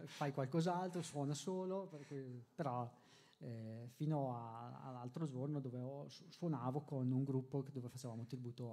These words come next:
a, a, all'Unplugged di New York dei Nirvana.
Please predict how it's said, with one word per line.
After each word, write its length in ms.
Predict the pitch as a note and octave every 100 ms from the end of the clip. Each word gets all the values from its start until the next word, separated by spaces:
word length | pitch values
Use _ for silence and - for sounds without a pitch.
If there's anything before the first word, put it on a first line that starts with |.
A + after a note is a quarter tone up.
| G#2
a, 140 | G#2+ - - -
a, 440 | A#2+ G#2 G2+ A2+
all'Unplugged 520 | B2+ B2 B2 A#2+ B2
di 80 | B2
New 140 | B2 B2+
York 240 | A#2+ G#2
dei 100 | A#2+
Nirvana. 460 | A#2 A#2+ A2+ G#2+